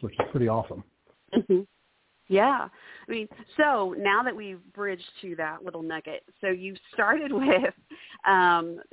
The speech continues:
Speaker 2: book
Speaker 1: <laughs>
Speaker 2: one, and now we're on book two. So tell me about this series, and then tell me about Harmony of Lies.
Speaker 1: Oh, my gosh. Oh,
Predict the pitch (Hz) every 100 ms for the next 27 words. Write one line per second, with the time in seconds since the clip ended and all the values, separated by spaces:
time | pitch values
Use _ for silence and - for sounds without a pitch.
0 | 180 185 247 214 208 180 165 - 170 180
1 | 202 202 175 170 - - 151 151 208 185
2 | - - - 233 262 269 247 190 175 175
3 | 170 156 - 156 - 64 _ - 175 160
4 | 160 156 180 180 170 165 156 151 151 -
5 | _ _ _ _ - 180 165 156 151 139
6 | 55 50 - _ _ _ _ _ _ _
7 | _ _ _ _ _ _ _ - 113 113
8 | 95 95 - 107 104 92 - - _ _
9 | _ _ _ _ _ _ _ _ _ _
10 | _ 180 196 143 87